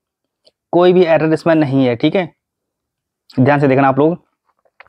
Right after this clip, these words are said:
तो भाई अगर वीडियो पसंद आए तो भाई वीडियो को लाइक, सब्सक्राइब, शेयर करें, ताकि आप लोगों के लिए और अच्छी अच्छी वीडियो में लेके आ सकूँ दोस्तों। भाई तब तक के लिए भाई इतना ही। आप लोग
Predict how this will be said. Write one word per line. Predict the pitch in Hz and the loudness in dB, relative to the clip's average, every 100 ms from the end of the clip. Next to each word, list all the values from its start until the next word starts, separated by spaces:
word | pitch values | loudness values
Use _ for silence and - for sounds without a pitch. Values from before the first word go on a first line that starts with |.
| - - | -20 -8
तो | 156 | -2
भाई | 143 165 | 2 4
अगर | 160 165 | 2 2
वीडियो | 151 165 | 2 0
पसंद | 156 143 156 | 0 -2 2
आए | 151 | 2
तो | 147 | 0
भाई | 143 156 | -2 -2
वीडियो | 143 139 | -2 0
को | 135 | 0
लाइक, | 131 143 - _ _ _ _ _ - | 0 0 -2 _ _ _ _ _ -18
सब्सक्राइब, | - 135 - 139 139 | -8 -6 -2 0 0
शेयर | - 143 | -2 0
करें, | 147 165 175 _ _ _ | 0 0 -4 _ _ _
ताकि | 139 147 | -4 0
आप | 151 135 | 0 0
लोगों | 139 139 | 0 2
के | |
लिए | 160 | 2
और | 139 143 | 2 2
अच्छी | 143 135 131 | 0 -2 -4
अच्छी | - | -2
वीडियो | 131 135 | -2 0
में | 131 | 0
लेके | 135 202 208 _ _ _ _ _ _ - | 0 0 -2 _ _ _ _ _ _ -2
आ | 135 | -2
सकूँ | - 120 120 | -2 -2 -2
दोस्तों। | 117 - 160 - - - - _ _ _ _ _ - | -2 -2 -2 -2 -18 -20 -20 _ _ _ _ _ -4
भाई | 165 | -2
तब | 165 151 | -2 -2
तक | 160 | -2
के | 170 | 2
लिए | 170 | 2
भाई | 160 180 185 - - - | 2 2 0 -6 -18 -12
इतना | 143 - 160 | -8 -2 -2
ही। | 160 185 | 0 -2
आप | 156 151 147 | 0 0 2
लोग | 160 170 170 | 2 2 -2